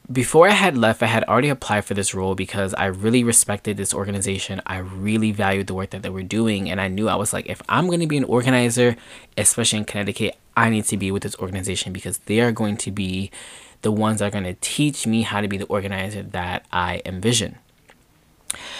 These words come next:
And throughout that process, it was a three-stage interview process. After the first interview, I had actually started contemplating the prospect of just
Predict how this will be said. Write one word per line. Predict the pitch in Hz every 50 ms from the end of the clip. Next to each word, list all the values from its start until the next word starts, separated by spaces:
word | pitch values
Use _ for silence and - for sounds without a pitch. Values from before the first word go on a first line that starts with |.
| - - - _ _ -
And | 120 117 117 110 110 110 107 110 107 104 -
throughout | 107 120 156 220 -
that | 139 123
process, | - - 117 107 107 - - 101 101 101 - -
it | -
was | 104 -
a | 110
three-stage | - 113 120 123 - - 110 104 98 - -
interview | 101 101 104 98 101 101
process. | - - - 95 95 95 - - 95 95 - - -
After | - 110 147 - 226
the | 208 196
first | - - 120 120 123 - -
interview, | 113 113 107 101 101 104 104 -
I | -
had | 110 - - - -
actually | 104 127 - - - - 135 131 123 117 117 - - - - - _
started | - - 117 110 107 104
contemplating | - - 110 107 104 - 107 - - 107 101 104 101
the | 98
prospect | - - 104 95 92 - - 98 92 - -
of | 92 95 92
just | 98 98 98 95 95 90 92 - - - -